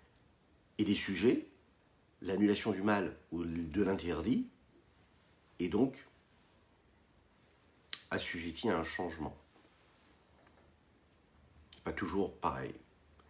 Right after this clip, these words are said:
Chez nous, chez le tzaddik et chez nous dans la vie de tous les jours, à quel point on peut vivre cette, euh, ce mal, à quand est-ce que le mal et quand est-ce que le négatif se soumet complètement à ce qui est positif. Il y a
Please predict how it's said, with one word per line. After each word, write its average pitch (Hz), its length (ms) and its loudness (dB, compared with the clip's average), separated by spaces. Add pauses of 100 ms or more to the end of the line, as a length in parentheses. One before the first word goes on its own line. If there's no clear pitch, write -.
(100)
Chez - 200 0
nous, 151 120 8
chez 87 140 -2
le 85 80 2
tzaddik 82 540 0
et - 40 -8
chez 87 140 -4
nous 107 120 2
dans 78 80 2
la 76 80 0
vie 80 100 0
de 76 60 -2
tous - 140 -12
les 73 80 -6
jours, 131 320 0 (440)
à - 60 -4
quel 170 280 2
point 165 160 0
on 135 120 4
peut 90 120 -4
vivre 90 560 -2
cette, - 460 -4
euh, 73 160 -2 (420)
ce - 200 -4
mal, 85 280 2
à 78 60 -4
quand - 200 -6
est-ce 110 140 -4
que - 80 -6
le 80 100 0
mal 95 320 0
et - 60 -6
quand 78 160 -8
est-ce 78 100 -8
que - 80 -6
le 76 60 -2
négatif 78 500 -4 (440)
se - 160 -4
soumet 104 340 0
complètement 87 720 -2 (320)
à 87 60 -10
ce 80 100 -6
qui 80 140 -4
est - 40 2
positif. 67 480 -12 (1300)
Il 107 100 2
y 151 120 8
a 110 300 8